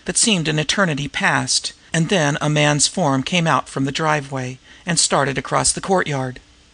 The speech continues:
She drew in her breath sharply, a curious mingling of relief and a sudden panicked fear upon her. It was not so dark in the courtyard as it had been in the driveway,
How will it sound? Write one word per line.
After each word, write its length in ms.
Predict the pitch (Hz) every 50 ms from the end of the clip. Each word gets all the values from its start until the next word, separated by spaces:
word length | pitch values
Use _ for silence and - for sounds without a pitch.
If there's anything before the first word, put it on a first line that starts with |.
| _ _ _ _ _ _ _ _ _ _ -
She 160 | - - - 196
drew 260 | 170 - 202 190 180
in 180 | - 175 170 156
her 120 | 151 156
breath 320 | 135 143 156 156 147 139 -
sharply, 680 | - - - 156 147 147 - - 143 127 127 131 - _ _ -
a 80 | 147
curious 560 | - - - 175 160 151 143 139 135 - -
mingling 380 | 160 165 165 156 143 147 147 139
of 160 | 139 135 135
relief 540 | 143 151 160 185 185 156 127 - - - - - - -
and 100 | - 180
a 60 | 185
sudden 340 | - - - 196 165 147 143
panicked 460 | 131 - - 196 170 151 135 127 -
fear 260 | - - - 180 160 143
upon 340 | 131 - - 156 147 143
her. 200 | 135 131 127 123 - _ _ _ _ _ _ _ _ _ _ _ _ _ _ -
It 120 | - 220
was 120 | 247 220 208
not 220 | 214 220 214 -
so 140 | - - 180
dark 320 | 156 196 175 156 139 -
in 80 | 147 143
the 60 | 147
courtyard 680 | - - - 175 160 - - 139 131 123 127 123 131 - _ _ -
as 140 | - 156 147
it 100 | 156 147
had 240 | 156 160 147 139 135
been 180 | - 160 151
in 100 | 147 143
the 60 | 139
driveway, 680 | 131 - 165 170 165 165 151 143 139 131 127 123 123 127